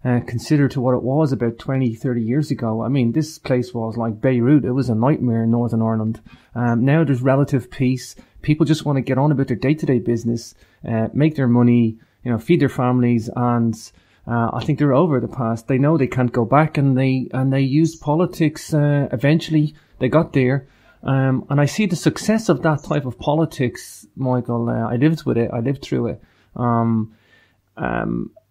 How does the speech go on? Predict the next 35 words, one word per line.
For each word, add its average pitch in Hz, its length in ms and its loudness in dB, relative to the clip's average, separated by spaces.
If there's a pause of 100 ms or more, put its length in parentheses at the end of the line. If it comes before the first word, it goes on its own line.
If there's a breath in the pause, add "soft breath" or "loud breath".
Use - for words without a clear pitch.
you 165 160 4
know, 127 160 4
I 147 100 4
just 160 160 2
see 175 160 4
it 175 60 2
as 143 120 4
a 156 40 6
new 147 160 8
type 160 160 2
of 156 100 2
politics 190 480 0
today. 117 320 -2
I 120 80 0
see, 143 340 0
like, 139 360 0
this 139 240 0
global 127 680 0
exile 123 360 -2
politics. 135 680 -2
Um, 120 400 -2
you 156 100 0
know, 123 200 0
I - 80 0
think 104 220 -6
it - 80 -8
can 135 160 0
work. 160 340 0
I 117 80 -4
think 139 320 -2
there 135 160 0
is 135 400 0
a - 60 -4
necessary 127 560 -2
component 139 600 0